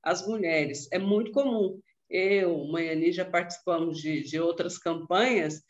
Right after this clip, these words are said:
e a, a, a gente fica abismado, porque o homem, ele, além de tentar silenciar as mulheres, também tem aquela história de que quando uma mulher fala, parece que não tem importância o que ela está dizendo,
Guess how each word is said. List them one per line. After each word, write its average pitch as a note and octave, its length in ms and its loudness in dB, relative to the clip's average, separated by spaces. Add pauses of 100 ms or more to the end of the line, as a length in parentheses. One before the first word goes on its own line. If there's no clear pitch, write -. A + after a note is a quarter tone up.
(320)
e A#3 320 2
a, - 240 2 (340)
a, G3 40 2
a - 20 2
gente A#3+ 260 0
fica C4+ 260 -4
abismado, A#3 540 0
porque A#3 240 -4
o C#4 140 -2
homem, A#3 480 2
ele, G#3+ 500 0
além G#3 400 6
de D4+ 140 2
tentar B3 340 0
silenciar F3+ 800 0 (400)
as D3+ 180 -2
mulheres, D#3 760 4 (500)
também A#3+ 440 4
tem C4+ 120 4
aquela C#4 280 2
história A3+ 340 2
de A3 120 -8
que G#3+ 140 -12
quando C4+ 300 2
uma C4+ 100 2
mulher G3 480 0
fala, B3+ 260 4
parece B3+ 400 0
que D4 240 -2
não C#4 220 -4
tem D4 140 2
importância C#4+ 520 -2
o - 40 -14
que - 40 -4
ela F3 120 -2
está - 200 -8
dizendo, D#3 460 -8